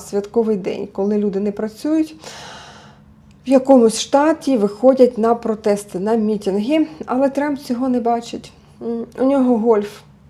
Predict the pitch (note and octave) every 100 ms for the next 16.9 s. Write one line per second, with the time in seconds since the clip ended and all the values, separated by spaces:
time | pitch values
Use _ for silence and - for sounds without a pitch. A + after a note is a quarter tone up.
0 | - C#4 C4+ G#3 G#3 G3+ G3 F#3 G3 G3
1 | F#3+ - A3 - _ - _ - _ -
2 | - - _ - - _ - - - -
3 | - - C#4 B3+ C4+ A#3+ G#3+ G#3 A3+ A3
4 | B3+ D#4 - G3+ B3+ C4+ - G#3 G#3 D#4
5 | D#4+ F4+ F4 - A#3+ F#3 F#3 - G#3+ G#3
6 | G3 G#3 A#3+ C#4 C4 G3+ G3 A#3 B3 A3+
7 | F#3 F3+ G3 G#3 G3+ G3 G3 A3+ A#3+ G3+
8 | F#3+ F3+ F3+ F#3+ G3 F#3+ - B3 A#3 -
9 | G3+ G3+ - F#3 G3 F#3+ G#3+ G#3+ F#3 F#3
10 | F3 G3+ G3+ G3 - G3+ F#3+ F#3 F#3 -
11 | - - - - B3 B3 G#3 G3+ G3 G3+
12 | G3 G3+ A3+ B3+ G#3+ - A#3 A3+ F#3+ G3
13 | G#3 A3+ A3+ A#3 - B3 A3 A3 A3+ A#3
14 | A3 G#3 - A3+ G#3 G3 G3 A3 B3+ B3
15 | F#3+ G3+ F#3+ A3 - A#3+ - F#3+ A#3+ B3
16 | G#3+ G3 F#3+ - F#3 G3 G#3+ G3+ G3+